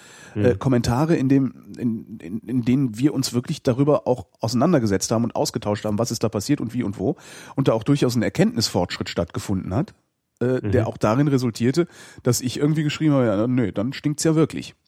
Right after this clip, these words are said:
Speaker 2: Also dann ist es ja nicht irgendwie nur eine Finte, um den fertig zu machen, sondern irgendwie hat er dann ja offensichtlich wirklich ein bisschen Dreck am Stecken. Wie auch immer der aussieht, der Dreck.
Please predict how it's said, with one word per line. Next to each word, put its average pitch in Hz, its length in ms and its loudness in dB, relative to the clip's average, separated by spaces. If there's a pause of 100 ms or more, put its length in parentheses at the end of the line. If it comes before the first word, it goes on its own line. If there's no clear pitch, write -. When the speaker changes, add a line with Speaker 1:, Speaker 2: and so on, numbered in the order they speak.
Speaker 2:
Also 104 180 -2
dann 107 160 0
ist 123 100 0
es 135 100 2
ja 139 100 4
nicht 135 200 0
irgendwie 101 260 -2
nur 101 120 2
eine 95 80 2
Finte, 107 320 0
um - 80 -2
den 101 100 2
fertig 95 300 -2
zu 139 80 -2
machen, 135 200 -2 (380)
sondern 117 320 0
irgendwie 120 400 0
hat 120 140 2
er 123 40 2
dann 123 140 2
ja 123 140 2
offensichtlich 123 440 -4
wirklich 117 240 0
ein 90 60 0
bisschen 82 220 -4
Dreck 80 180 -2
am 80 100 -4
Stecken. - 320 -8 (160)
Wie 101 120 2
auch 92 80 0
immer 113 120 4
der 101 140 4
aussieht, 101 340 0
der 76 100 -6
Dreck. - 240 -10